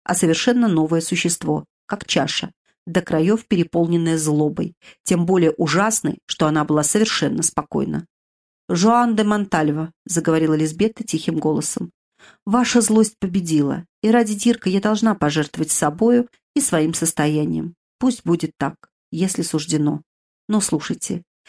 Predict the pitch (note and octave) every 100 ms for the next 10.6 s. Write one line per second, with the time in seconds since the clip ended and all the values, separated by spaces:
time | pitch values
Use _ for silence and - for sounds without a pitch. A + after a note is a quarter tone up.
0 | - - F#3+ A#3 C#4 C4+ B3+ B3 - G3
1 | D3+ D3 D3 C#3+ C#3+ - - _ G3 G3
2 | F#3+ F3 F#3+ - E3+ D#3+ D#3+ E3 F#3 -
3 | G3 - E3+ F#3+ A3+ A#3 A3 - D#3 D3+
4 | D#3+ D#3+ - - - _ _ F3 E3+ F3+
5 | F3+ E3+ E3+ F#3+ A#3 G#3 E3 D3+ D3+ -
6 | - E3+ - D#3+ D3 - D3+ - E3 E3
7 | E3+ _ _ _ A3 G#3+ E3+ E3 D#3 D#3+
8 | D#3+ F3 - E3+ - - G3 D#3+ _ _
9 | _ _ _ _ _ _ - _ _ G3
10 | F3+ F3 - B3+ B3 -